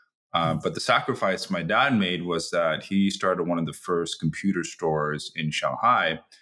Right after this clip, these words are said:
Speaker 1: And, uh, it was his life's work, uh, worked on it for many years, had dozens of employees, and, uh, he had to shut that down. And I remember when he did that, you know, our, our home was filled with computers and, like,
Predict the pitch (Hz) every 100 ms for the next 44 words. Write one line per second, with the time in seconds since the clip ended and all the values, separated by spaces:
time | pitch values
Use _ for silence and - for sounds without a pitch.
0 | _ _ _ _ 87 87 82 82 80 78
1 | 82 80 90 85 - 90 82 - - -
2 | 95 107 104 - 92 90 90 87 - -
3 | 71 67 85 82 76 76 78 87 98 95
4 | 87 85 82 80 - 67 - _ _ _
5 | _ - 104 98 98 92 87 78 85 80
6 | 82 82 80 76 76 - - - 82 80
7 | 80 78 76 78 76 76 95 101 90 80
8 | 85 80 73 - 82 78 69 69 - _
9 | - 78 78 80 82 76 69 76 90 80
10 | 82 78 73 - - _ _ _ 78 -
11 | 80 82 80 78 - - 107 90 - -
12 | 120 113 98 87 78 - 78 - 123 110
13 | 101 95 92 87 78 67 - 50